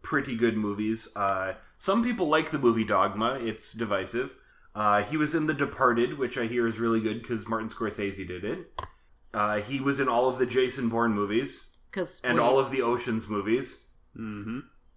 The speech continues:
Speaker 1: And he was in The Martian, which is a very good movie, and you should see it.
Speaker 2: Oh.
Speaker 3: Oh, yeah. It
Speaker 2: Maybe
Speaker 3: was
Speaker 2: we
Speaker 3: a
Speaker 2: will.
Speaker 3: very good
Speaker 1: You,
Speaker 3: movie.
Speaker 1: you, you would like that one, actually. And,
Speaker 3: Yep.
Speaker 1: uh, Golden Globe for that one. I don't think he got an Academy Award for that one.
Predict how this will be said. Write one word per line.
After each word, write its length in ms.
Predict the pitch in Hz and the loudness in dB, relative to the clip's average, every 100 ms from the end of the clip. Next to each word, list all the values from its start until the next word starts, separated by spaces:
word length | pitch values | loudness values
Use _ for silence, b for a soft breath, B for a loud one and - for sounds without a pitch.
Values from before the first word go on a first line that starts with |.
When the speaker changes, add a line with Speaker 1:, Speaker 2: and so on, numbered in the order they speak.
| - | -10
Speaker 1:
And 400 | 117 120 123 135 | -2 0 0 -2
he 240 | 120 - 170 | -10 -8 -4
was 140 | 165 | 2
in 100 | 190 | 2
The 60 | 185 | 4
Martian, 520 | 190 214 196 110 90 | 4 2 2 -4 -2
which 160 | 120 160 | -4 -2
is 100 | 156 | 0
a 40 | |
very 280 | 160 196 190 | 4 4 6
good 160 | 127 113 | 6 4
movie, 280 | 101 92 98 | 2 -2 -2
and 100 | 110 | -2
you 80 | |
should 180 | 113 120 | -4 -6
see 140 | 156 117 | -2 -2
it. 280 | - - - - - | -4 -12 -20 -20 -4
Speaker 2:
Oh. 140 | 247 131 | 6 8
Speaker 3:
Oh, 20 | |
yeah. 280 | 123 87 71 - - - | 8 6 0 -10 -16 -4
It 260 | 110 110 | -4 -2
Speaker 2:
Maybe 200 | 220 254 | 0 2
Speaker 3:
was 100 | 254 | 2
Speaker 2:
we 80 | 240 | 2
Speaker 3:
a 40 | |
Speaker 2:
will. 200 | 214 302 | 4 4
Speaker 3:
very 160 | - 85 | 4 0
good 100 | 82 | 0
Speaker 1:
You, 80 | - | 0
Speaker 3:
movie. 140 | 151 143 | 0 0
Speaker 1:
you, 160 | 175 202 | 2 2
you 200 | 147 180 | 2 6
would 160 | 180 135 | 6 8
like 200 | 110 104 | 4 2
that 180 | 104 95 | -2 -4
one, 220 | 120 113 _ - - | -8 -14 _ -20 -6
actually. 460 | 107 101 - - - - - - | -4 -2 -4 -10 -14 -20 -20 -6
And, 340 | 117 113 110 | -2 0 0
Speaker 3:
Yep. 140 | 104 101 | 0 0
Speaker 1:
uh, 360 | 110 104 101 104 | 2 2 0 -2
Golden 360 | 135 165 175 147 | 2 4 4 4
Globe 280 | 123 127 120 | 4 2 0
for 140 | 113 | 0
that 220 | 104 95 | 0 0
one. 140 | 98 87 | -4 -6
I 60 | |
don't 160 | 98 98 | -6 -6
think 180 | 113 107 | -8 -8
he 120 | 101 | -10
got 360 | 98 95 90 - | -6 -6 -6 -12
an 140 | 98 95 | -14 -14
Academy 380 | - 101 92 90 | -10 -8 -8 -10
Award 240 | 87 82 | -12 -12
for 60 | 73 | -14
that 160 | - | -16
one. 140 | - | -18